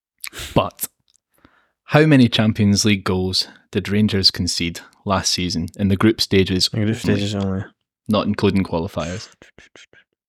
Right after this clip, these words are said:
Speaker 2: I'm just trying to work this out. Uh,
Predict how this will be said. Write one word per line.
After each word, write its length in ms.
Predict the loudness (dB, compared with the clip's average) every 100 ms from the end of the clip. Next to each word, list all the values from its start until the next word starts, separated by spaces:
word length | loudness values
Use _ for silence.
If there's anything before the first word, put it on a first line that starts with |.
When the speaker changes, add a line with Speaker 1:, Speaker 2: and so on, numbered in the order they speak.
| _ _ _ _ _ _ _ -20 -18 -4
Speaker 2:
I'm 100 | 0
just 160 | 2 2
trying 140 | 2
to 20 |
work 180 | 2 0
this 60 | 0
out. 160 | 0 -4 -10
Uh, 460 | -6 -4 -2 -4